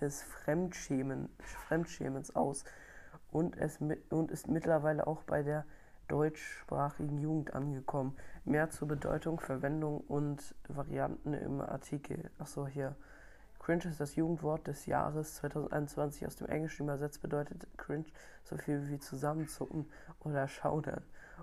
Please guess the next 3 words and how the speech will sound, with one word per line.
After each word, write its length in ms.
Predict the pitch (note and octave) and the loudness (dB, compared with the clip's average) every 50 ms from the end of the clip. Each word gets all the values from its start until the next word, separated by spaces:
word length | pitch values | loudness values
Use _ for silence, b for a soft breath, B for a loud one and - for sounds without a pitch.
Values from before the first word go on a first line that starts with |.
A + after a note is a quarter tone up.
| B - - - | B -6 0 2
Umgangsspr-, 760 | E3+ F3+ F3+ F3 E3 D#3+ D3+ - - - - D3+ D3+ D3+ - - - - - - - - - | 4 6 6 6 6 4 4 0 -4 -4 0 2 2 2 2 -2 -8 -10 -10 -12 -12 -8 -2
Umga-, 320 | - D#3+ E3+ E3 D#3+ D#3+ - - - - - - - - - - - - | 0 2 2 4 2 2 0 -2 -8 -8 -6 -4 0 0 0 0 2 4
umgangssprachlich 1300 | - E3 F3 F#3+ G3 F#3+ - D3+ D3+ D#3 E3 D#3+ - - - - D#3 D#3 D#3+ E3+ E3+ - F3+ F#3 F#3 - - | 6 6 6 6 6 6 6 6 6 4 2 -2 -4 -8 -4 0 4 6 6 6 6 4 -2 -2 -2 -4 -8